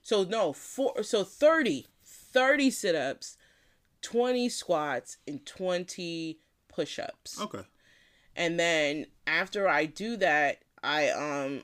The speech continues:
Speaker 1: I don't do 'em all in one clip. What I do is I give myself a break and I walk in place for two minutes. So in all, in total, it takes me about twelve minutes to get all of that done because I'm doing a two-minute or one and a half minute walk in between and then going into the next set.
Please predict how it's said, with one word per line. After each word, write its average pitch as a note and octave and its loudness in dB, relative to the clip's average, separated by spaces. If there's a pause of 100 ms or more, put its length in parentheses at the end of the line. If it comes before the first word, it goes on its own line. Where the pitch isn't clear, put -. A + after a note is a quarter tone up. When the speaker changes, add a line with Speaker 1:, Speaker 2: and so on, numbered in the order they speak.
Speaker 1:
I E3+ 2
don't G3 2
do F#3+ 0
'em F#3 -2
all F3 0
in F3+ 0
one F3+ 0
clip. E3 -2
What D3+ -2
I D#3 2
do D#3+ -2
is D#3+ -2
I D3 0
give D#3 -4
myself E3 -4
a D3+ -4
break D#3 -4
and D3+ -6
I C#3+ -2
walk D3+ 0
in D3 -6
place D#3 -4
for D3 -8
two D3 -10
minutes. - -12 (320)
So G3 2
in F3+ -2
all, F#3+ 0
in E3+ -2
total, F#3+ -2
it D3 -2
takes F3+ -6
me F3+ -4
about D#3+ -2
twelve D3+ -2
minutes D3+ -6
to D#3 -8
get D3 -4
all C#3+ -2
of D3 0
that C#3 0
done C#3 -6
because D3+ -6
I'm C#3 -8
doing C#3 -6
a C3+ -6
two-minute C#3+ -8 (280)
or C#3+ -2
one D3 -4
and D3+ -6
a D3 -6
half C#3+ -2
minute C#3 -6
walk C#3+ -2
in C#3+ -6
between C#3+ -8
and D3 -6
then C#3+ -4
going C#3 -6
into C3 -12
the B2+ -10
next - -14
set. - -8